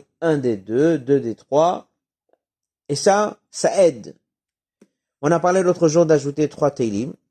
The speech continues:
n'importe lesquels. Et là, je vais finir avec un mot du, du Admor Tsaï, qui est un mot, euh, on va dire, euh, très encourageant.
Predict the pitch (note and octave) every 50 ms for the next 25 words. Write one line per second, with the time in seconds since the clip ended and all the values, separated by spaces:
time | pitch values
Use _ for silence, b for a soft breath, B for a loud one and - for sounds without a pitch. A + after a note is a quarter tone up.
0 | _ _ _ _ A2 G#2 _ G2+ F#2+ _ _ - _ - A#2+ D3 F3+ G3+ - C4
1 | _ _ _ _ _ _ _ _ _ _ _ _ _ _ _ _ _ - D3+ F#3+
2 | G3+ F#3+ G3 G3+ G3 F#3+ - F3+ F#3 G3 G3 F#3 F3+ D#3+ E3 E3 - E3 D#3 D3+
3 | D3 D3 D3 D3+ D#3 E3+ F3 D#3 C#3+ D3 C#3+ C#3 C#3 C3+ C3 B2+ B2 A#2 A#2 A2
4 | A#2 D3 E3 E3 E3 E3 E3+ E3 D#3+ D#3+ D3+ C3+ - - B2 A2+ A2+ A#2 C3 -
5 | - _ _ _ _ _ _ _ _ _ - B2 A2 - A#2+ A2+ A2+ A#2+ B2 B2
6 | A#2+ A#2 A2+ G#2+ G#2 G2 F#2+ F#2 F2+ E2+ F2 - - _ _ _ _ _ _ _
7 | _ _ _ _ _ _ _ _ G2+ G2+ G2 F#2 - A2+ A#2 A#2 G#2+ G#2+ G#2 G2
8 | F#2 F#2+ - - _ _ _ _ - D3+ D3 D#3 D3 - - D3+ C#3 C3+ A#2+ G#2+
9 | A#2 A#2 B2+ D3 D#3+